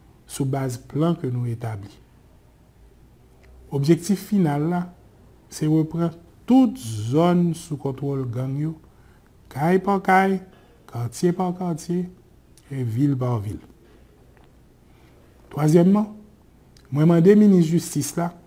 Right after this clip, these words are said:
pou fè tout sa k posib pou ranfòse, prese, prese, sistèm jidisyè nou an, pou nou ka kontinye avanse. Yon sistèm jidisyè fò,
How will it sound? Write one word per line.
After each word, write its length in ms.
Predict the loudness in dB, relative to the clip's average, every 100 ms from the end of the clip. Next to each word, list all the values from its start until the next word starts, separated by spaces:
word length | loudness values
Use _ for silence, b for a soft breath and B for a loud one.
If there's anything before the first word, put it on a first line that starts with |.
| b b b b _
pou 120 | -2 0
fè 180 | 0 -2 -10 2
tout 200 | 6 6
sa 160 | 8 4
k 160 | 4 -2
posib 480 | -4 -2 -2 -2 -6 -16 _ _ _ -20 -14 0
pou 220 | 2 2
ranfòse, 600 | 0 0 -2 -2 -4 -6 -6 -18 -12 -2
prese, 480 | 2 4 4 2
prese, 400 | 2 2 2 -2 -2 B B B B _
sistèm 520 | -8 -4 -2 2 4 4
jidisyè 560 | 2 -2 -4 -4 -8 -6
nou 200 | -6 -8
an, 60 | -10 -18 b b b b b -8
pou 140 | -2 -2
nou 100 | 0
ka 160 | -4 -4 -8
kontinye 420 | -8 -6 -6 -4
avanse. 420 | -4 -6 -8 -12 -18 -20 _ -20 -20 _ b b b 0
Yon 160 | 2
sistèm 440 | 4 2 2 0 0
jidisyè 520 | 0 -2 -4 -4 -4
fò, 640 | -4 -10 -18 0 2 2